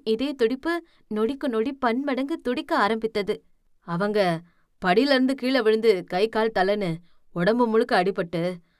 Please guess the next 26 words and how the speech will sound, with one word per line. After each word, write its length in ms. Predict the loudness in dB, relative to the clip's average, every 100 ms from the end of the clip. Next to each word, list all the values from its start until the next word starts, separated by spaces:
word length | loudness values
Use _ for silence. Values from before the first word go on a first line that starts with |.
| _ _
அவ, 380 | -6 -2 0 0 -4 -14 _
அவ 260 | -16 -10 -10
காலுக்கு 460 | 0 2 4 2
கீழே 260 | 0 2 2
இருந்து 260 | 2 -2 -4 -6 _ _ _ _
அதிகமான 580 | -10 -4 0 2 2
ரத்தம் 300 | 2 0 -2
வெளியேறி 360 | -2 0 0 -2
மயங்கி 360 | 0 0 -2 -2
போயிருந்தா. 420 | -2 0 -2 -6 -8 _ _ _ -4
குரு 180 | 0 2
அவ 140 | 4
பக்கத்துல 420 | 2 2 -2 0 2
எதையோ 220 | 2 4
உளறிட்டு 400 | 4 4 2 0
விழுந்து 260 | -2 -2 -2
கிடந்தான். 360 | -2 -2 -6 -10 _ -20 -12
எனக்கு 240 | -8 -4 -2
என்ன 120 | 0
பண்றதுன்னே 420 | 0 2 2 0 2
தெரியல. 300 | 2 2 -2 -8 -20 -6
அவசரமா 520 | 0 2 4 4 6
அவளை 180 | 4 2 0
தூக்கிட்டு 200 | -4 -2
போனா 220 | -2 0
ஹாஸ்பிட்டலுக்கு. 600 | 2 0 0 -6 -6 -8